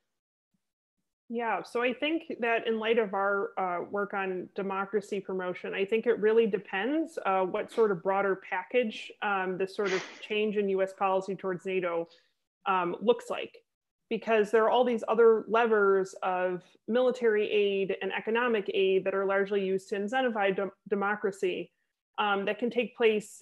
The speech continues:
even outside, um, the context of nato. And then our results show that even in places where there have been a lot of these, like, larger aid packages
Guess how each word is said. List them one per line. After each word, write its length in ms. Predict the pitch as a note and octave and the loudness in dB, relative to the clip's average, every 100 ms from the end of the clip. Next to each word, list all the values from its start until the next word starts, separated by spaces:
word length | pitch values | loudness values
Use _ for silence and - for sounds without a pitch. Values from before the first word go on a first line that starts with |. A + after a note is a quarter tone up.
| - | -12
even 220 | A3+ A3+ | -2 -2
outside, 720 | G#3 - - G3 F#3+ F#3 F3+ - G3 | -2 -4 -4 -2 0 -2 -2 -6 -6
um, 420 | F#3 F3 E3+ E3 _ _ _ _ _ _ - | -4 -4 -6 -10 _ _ _ _ _ _ -2
the 80 | G#3+ | -2
context 560 | A3+ G#3+ A3 F3+ - - | 0 -2 0 -2 -4 -8
of 100 | F#3 | -4
nato. 640 | A3+ E4 B3 G#3 G3+ G3 - - | 0 2 4 4 4 0 -4 -4
And 160 | G#3+ A3 | -2 0
then 300 | G#3+ G3+ - - | 0 -2 -4 0
our 140 | A#3+ | 2
results 360 | C4 A3+ G#3+ G3+ | 2 0 -2 0
show 160 | G#3+ | 0
that 120 | G3 | 0
even 260 | A3 A3 G#3+ | 0 -2 0
in 140 | G3 | -2
places 520 | F#3+ G#3 G3 G3+ F#3 F3 | -2 -2 -2 0 -2 -2
where 540 | F#3 F#3 F#3 F3+ F#3 - | -2 0 0 -2 -2 -2
there 160 | F#3+ - | -4 0
have 220 | C4 C4+ | 0 2
been 120 | A#3 | 2
a 60 | G#3 | 2
lot 180 | G3 G3 | 0 0
of 80 | |
these, 260 | G3 F#3 - | -2 -4 -4
like, 160 | F#3+ F3+ | -6 -2
larger 380 | F#3+ G3+ F#3+ - | 0 2 0 -2
aid 180 | G#3 G3+ | -4 -2
packages 640 | G3 F#3+ F3+ F#3 F3 - | -4 -4 -2 -2 -2 -6